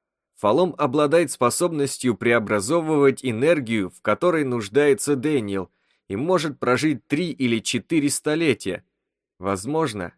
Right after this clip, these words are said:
этого хватит для создания галаксии». Близ, чьи щёки пылали, а глаза были мокры от слёз, сказала:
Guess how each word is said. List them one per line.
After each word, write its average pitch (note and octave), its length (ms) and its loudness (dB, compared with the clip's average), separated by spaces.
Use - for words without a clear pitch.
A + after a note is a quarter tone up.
этого A#2 380 0
хватит C#3+ 480 0
для A#2 160 0
создания B2 600 0
галаксии». C3 760 -2
Близ, B2+ 600 -2
чьи G#2+ 320 -4
щёки C#3+ 420 -2
пылали, B2+ 480 2
а A#2 160 -4
глаза G#2+ 400 0
были A#2 340 0
мокры G#2+ 540 -2
от A2 160 -4
слёз, - 560 -2
сказала: G#2+ 800 -2